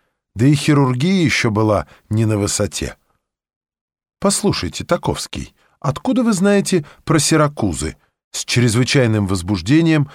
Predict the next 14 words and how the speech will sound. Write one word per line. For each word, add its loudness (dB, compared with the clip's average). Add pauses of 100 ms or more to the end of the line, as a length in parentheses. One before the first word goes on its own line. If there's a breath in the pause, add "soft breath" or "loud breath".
(120 loud breath)
спросила 0
Глика. -8 (420)
«Мы 2
дома 0
только 0
и 2
говорим 2
про 0
эти -2
Сиракузы, -2 (320 loud breath)
а 2
вы-то 0
откуда -4
знаете?» -4